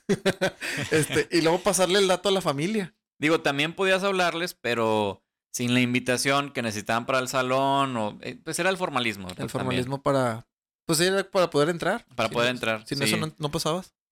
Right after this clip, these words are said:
Speaker 2: Y, bueno, en esas épocas también era, era más fácil sordearse cuando no querías hacer un cotorreo o actividad. <laughs> Nada más no contestabas el teléfono y, y ya.
Speaker 1: Vato, eh, eh, checa.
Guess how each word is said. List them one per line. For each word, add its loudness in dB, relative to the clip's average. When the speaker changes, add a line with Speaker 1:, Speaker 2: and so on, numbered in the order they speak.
Speaker 2:
Y, -4
bueno, 0
en 0
esas -2
épocas -4
también 0
era, 4
era 0
más -2
fácil -2
sordearse 0
cuando -4
no -4
querías -2
hacer -2
un -4
cotorreo -2
o -4
actividad. -4
<laughs> -20
Nada -4
más -4
no 0
contestabas 0
el -4
teléfono -2
y, -4
y -10
ya. -8
Speaker 1:
Vato, 0
eh, 0
eh, 0
checa. -2